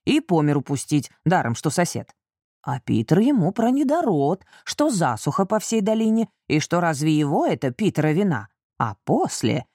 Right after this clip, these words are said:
Пэк облизнулась, потом и мальчика твоего вспомнили. Нора побледнела. «Подменыша? А что хоть говорили-то про него, а, Пэк?» Шон и Кейт все думали-гадали, что он такое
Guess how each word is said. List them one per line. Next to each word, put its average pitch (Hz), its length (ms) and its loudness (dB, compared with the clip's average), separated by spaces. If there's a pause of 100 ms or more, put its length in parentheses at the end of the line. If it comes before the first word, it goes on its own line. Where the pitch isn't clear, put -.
(180)
Пэк 143 200 2
облизнулась, 127 640 0 (260)
потом 175 460 0
и 170 60 4
мальчика 165 500 0
твоего 180 300 0
вспомнили. 120 600 -4 (580)
Нора 143 300 2
побледнела. 131 680 0 (560)
«Подменыша? 135 800 0 (720)
А 131 140 -2
что 175 200 0
хоть 147 200 2
говорили-то 165 580 2
про 135 160 -2
него, 127 240 2
а, 175 200 0 (240)
Пэк?» 165 320 0 (640)
Шон 143 360 2
и 135 80 0
Кейт 196 420 0 (160)
все 165 240 0
думали-гадали, 156 840 2
что 135 340 -2
он 214 160 2
такое 123 460 -2